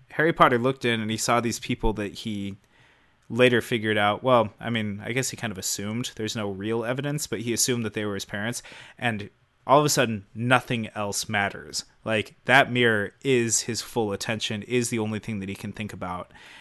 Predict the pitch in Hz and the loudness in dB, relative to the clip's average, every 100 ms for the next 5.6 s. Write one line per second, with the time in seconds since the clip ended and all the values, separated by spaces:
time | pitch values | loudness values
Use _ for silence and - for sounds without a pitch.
0 | - _ _ - 110 98 95 92 - - | -20 _ _ -4 -2 -2 -4 -2 0 0
1 | - _ - 117 110 110 151 196 - - | -4 _ -10 -4 -2 2 4 4 2 0
2 | 175 170 170 151 135 - _ _ _ 120 | 0 2 2 2 -2 -6 _ _ _ -6
3 | 113 - 127 - 151 147 _ _ - 110 | -6 -2 -2 0 -2 -2 _ _ -4 0
4 | 117 143 160 156 - 107 - 123 127 - | 2 2 0 -4 -4 -2 -4 -6 -6 -6
5 | 95 95 - 147 90 87 | -6 -6 -4 -4 -4 -10